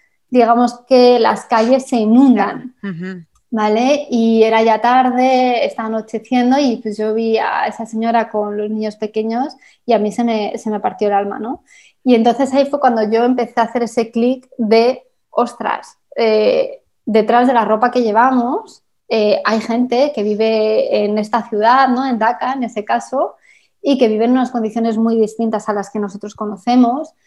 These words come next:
Speaker 1: Eh, y entonces yo ahí empecé como a hacer clic. Y, mm,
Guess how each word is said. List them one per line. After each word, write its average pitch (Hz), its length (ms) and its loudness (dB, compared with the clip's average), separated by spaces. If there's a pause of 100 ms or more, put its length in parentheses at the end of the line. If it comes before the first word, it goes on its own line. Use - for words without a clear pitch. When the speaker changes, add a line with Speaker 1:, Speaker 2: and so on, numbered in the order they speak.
(320)
Speaker 1:
Eh, 220 600 4 (100)
y 262 80 2
entonces 254 260 6
yo 269 60 4
ahí 285 180 6
empecé 247 300 0
como 247 200 0
a - 20 -2
hacer 247 560 -2
clic. 233 480 2 (580)
Y, 240 640 4
mm, 196 480 -4